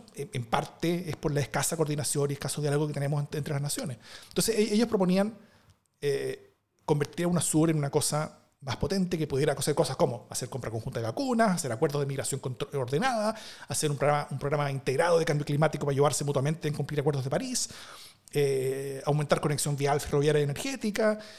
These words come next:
eh, coordinación entre empresas para compras conjuntas, coordinación para inversión, mejor manejo de deuda, etcétera. Hay una lista de cosas muy, muy potente. Yo creo que es una gran oportunidad de integración.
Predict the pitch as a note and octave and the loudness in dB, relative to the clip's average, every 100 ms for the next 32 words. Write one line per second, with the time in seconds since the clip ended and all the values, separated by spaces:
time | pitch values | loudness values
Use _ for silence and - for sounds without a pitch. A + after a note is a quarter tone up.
0 | - - C#3+ D3 D3+ D#3+ - E3 D3+ C#3+ | -12 0 2 4 2 2 2 0 0 -2
1 | - G#3+ F#3 - D3+ D3+ C#3+ D3 - C#4 | 2 2 2 0 0 -2 -4 -4 -2 -2
2 | G#3+ G3+ G#3 - - - D#3 D3+ D3 D#3 | 0 2 2 -2 -10 -4 0 2 2 2
3 | D3 C3+ C3 - A#3+ G3+ C#3+ D3+ D3 C3 | 0 -2 -2 0 2 2 2 0 -2 0
4 | C#3+ A#3+ G#3 G3 F#3+ D#3+ D#3 F#3 F3+ G3 | -2 -2 0 0 0 0 0 0 2 4
5 | G#3+ G3+ G3 E3+ F#3 F#3 G#3 A#3+ D#4+ C#4 | 4 2 2 0 -4 -10 -8 -4 -2 0
6 | B3 A#3 B2 G2+ - - - - F#3+ D3+ | 0 2 2 0 -10 -12 -20 -14 -6 2
7 | G#3+ G#3 E3+ D3+ E3 G3+ F#3+ E3 E3+ D#3+ | 4 4 2 4 4 4 2 0 0 0
8 | D3 - A#2+ | -2 -2 -4